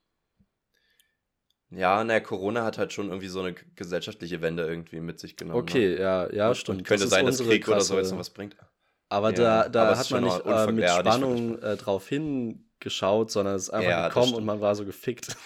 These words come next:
Speaker 2: <laughs>
Speaker 1: Ich fand auch interessant, das hat meine Mom immer erzählt, dass natürlich so dieser Jahrtausendwechsel ist ja ein Riesending, ne? Also so Großteil der Menschen haben sowas nie ak-, also
Speaker 2: Ja, genau.
Speaker 1: erleben können.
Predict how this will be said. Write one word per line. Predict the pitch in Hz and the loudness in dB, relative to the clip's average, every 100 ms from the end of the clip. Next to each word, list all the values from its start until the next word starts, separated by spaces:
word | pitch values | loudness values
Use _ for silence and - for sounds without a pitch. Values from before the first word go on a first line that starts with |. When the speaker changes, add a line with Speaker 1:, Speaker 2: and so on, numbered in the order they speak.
| - | -4
Speaker 2:
<laughs> | - - - - - - _ _ _ - | -4 -4 -8 -8 -14 -20 _ _ _ -8
Speaker 1:
Ich | 113 | -2
fand | 135 156 | 0 0
auch | 165 | -2
interessant, | 151 123 - 120 | -4 -4 -2 -2
das | 117 | -2
hat | 101 | -4
meine | 107 98 | -4 -2
Mom | 92 107 | -2 -2
immer | 117 | -2
erzählt, | 104 98 110 110 | -2 -4 -4 -4
dass | 104 | -6
natürlich | 110 101 101 | -10 -10 -10
so | 101 95 90 _ - | -8 -10 -12 _ -16
dieser | 92 87 | -4 -2
Jahrtausendwechsel | 85 85 90 - 98 143 135 - 95 - 104 | 0 0 -2 -2 -2 0 -2 -6 -8 -6 -8
ist | 87 - | -6 -2
ja | 90 | -2
ein | 85 | -2
Riesending, | 87 90 113 113 104 101 85 | -8 -10 -10 -8 -6 -6 -6
ne? | 87 | -6
Also | 90 87 90 - _ | -6 -6 -8 -12 _
so | - 85 90 - | -8 -6 -6 -10
Großteil | - 107 113 107 95 | -8 -6 -2 0 0
der | 90 | 0
Menschen | 95 95 95 87 | -4 -6 -12 -12
haben | 82 - 92 90 | -12 -12 -12 -8
sowas | 90 87 | -6 -6
nie | 90 90 101 92 | -8 -8 -8 -8
ak-, | 90 _ | -12 _
also | - | -2
Speaker 2:
Ja, | 135 | 0
genau. | 160 147 151 175 | 2 2 2 -2
Speaker 1:
erleben | |
können. | 107 82 90 | -4 -8 -8